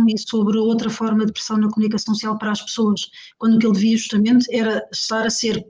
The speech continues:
colaborativo, não a pôr, desculpem a expressão, mas a mãozinha por baixo do Governo,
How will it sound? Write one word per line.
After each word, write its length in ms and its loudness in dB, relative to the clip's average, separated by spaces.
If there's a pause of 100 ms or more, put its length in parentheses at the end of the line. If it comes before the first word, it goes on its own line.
colaborativo, 720 2
não 240 4
a 60 2
pôr, 160 0
desculpem 320 2
a 40 4
expressão, 280 -2
mas 160 2
a 40 2
mãozinha 360 2
por 100 0
baixo 220 -2
do 80 -2
Governo, 320 4